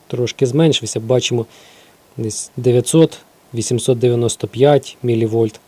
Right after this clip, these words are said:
десь приблизно так. А тим часом, а, з-, з-, зараз ще проводи підсмолю.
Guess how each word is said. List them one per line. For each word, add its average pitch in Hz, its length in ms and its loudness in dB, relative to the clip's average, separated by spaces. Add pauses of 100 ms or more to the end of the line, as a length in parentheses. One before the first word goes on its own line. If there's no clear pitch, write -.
(540)
десь 120 160 -2
приблизно 113 460 0
так. 107 300 -4 (100)
А 135 360 2
тим 143 180 -2
часом, 156 480 -2 (1500)
а, 120 300 -4 (920)
з-, 123 160 -10 (520)
з-, 123 280 -4
зараз 117 280 -2
ще 127 200 -2 (460)
проводи 117 340 -2
підсмолю. 127 520 -4